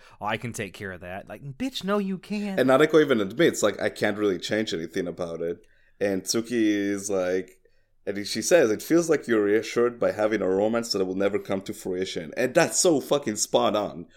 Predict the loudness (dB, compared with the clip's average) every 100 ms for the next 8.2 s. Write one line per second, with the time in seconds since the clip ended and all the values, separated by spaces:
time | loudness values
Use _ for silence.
0 | -6 -4 0 2 2 0 0 2 2 -2
1 | -4 -2 -2 2 4 2 0 -6 -8 -8
2 | -4 -2 -4 -8 -6 -4 -4 -4 -10 _
3 | -20 -20 _ _ 0 0 0 -4 0 2
4 | 2 0 0 0 -2 0 0 2 0 0
5 | -4 -18 -14 -10 -8 -6 -4 -2 -4 -4
6 | -10 -10 -10 -8 -8 -8 -12 -12 -12 -14
7 | -12 -10 -6 -6 -4 -6 -6 -6 -4 -2
8 | -2 -4